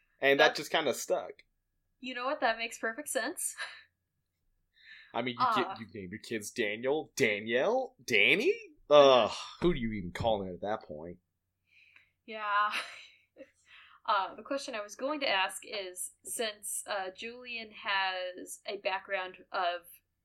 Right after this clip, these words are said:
Speaker 2: working as a D J and having that music experience, does that affect his, like,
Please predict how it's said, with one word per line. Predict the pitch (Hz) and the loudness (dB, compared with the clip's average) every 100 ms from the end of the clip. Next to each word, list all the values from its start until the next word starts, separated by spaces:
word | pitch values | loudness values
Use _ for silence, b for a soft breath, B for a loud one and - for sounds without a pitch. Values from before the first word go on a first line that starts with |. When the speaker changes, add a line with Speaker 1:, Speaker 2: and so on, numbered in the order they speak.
| _ | _
Speaker 2:
working | 208 220 220 | -8 -8 -10
as | 190 | -16
a | 190 | -12
D | 208 208 | -12 -6
J | 202 175 | -2 -2
and | 170 | -4
having | 196 190 185 | -4 -4 -4
that | 175 170 | -10 -14
music | 196 196 - | -12 -8 2
experience, | - - 208 190 165 160 - - B B B B | 2 0 -6 -4 -6 -10 -14 -14 B B B B
does | 240 233 | -2 2
that | 269 269 | 2 2
affect | - 277 262 | -2 -2 -2
his, | 262 226 | -8 -8
like, | 220 202 196 | -4 -4 -6